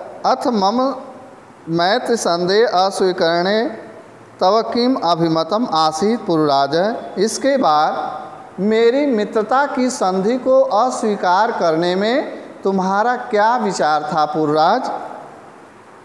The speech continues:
पुरुराज, "स्वराज्यस्य रक्षा स्वराष्ट्र, राष्ट्रद्रोहा च मुक्ति", पुरु कहता है, अपने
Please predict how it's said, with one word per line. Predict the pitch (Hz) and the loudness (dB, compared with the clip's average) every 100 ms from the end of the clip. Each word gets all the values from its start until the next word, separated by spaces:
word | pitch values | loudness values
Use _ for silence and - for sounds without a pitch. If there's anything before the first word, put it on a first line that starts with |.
| - - - - - - - - - - - - - - | -20 -20 -20 -20 -20 -20 -20 -20 -20 -20 -20 -20 -20 -4
पुरुराज, | 190 202 202 175 180 | 0 2 2 2 2
"स्वराज्यस्य | 214 185 - 226 233 185 165 170 220 226 190 | 2 0 0 2 2 2 2 2 0 0 0
रक्षा | 160 160 - 220 233 | 0 -2 -2 0 0
स्वराष्ट्र, | 220 190 190 170 170 175 - 165 | 0 0 2 2 2 0 -4 0
राष्ट्रद्रोहा | 180 220 220 185 170 165 185 214 | 2 2 0 0 2 2 2 0
च | 214 | 0
मुक्ति", | 196 160 151 - 185 185 143 - - - | 0 0 -2 -2 2 2 0 -4 -14 -6
पुरु | 196 240 | -2 0
कहता | 285 185 165 170 | 2 0 2 0
है, | 160 170 202 262 - - - - - - - - - - - | 0 2 4 2 0 -8 -10 -14 -16 -18 -20 -20 -20 -20 -2
अपने | 160 185 - 214 240 269 | 0 0 0 0 2 0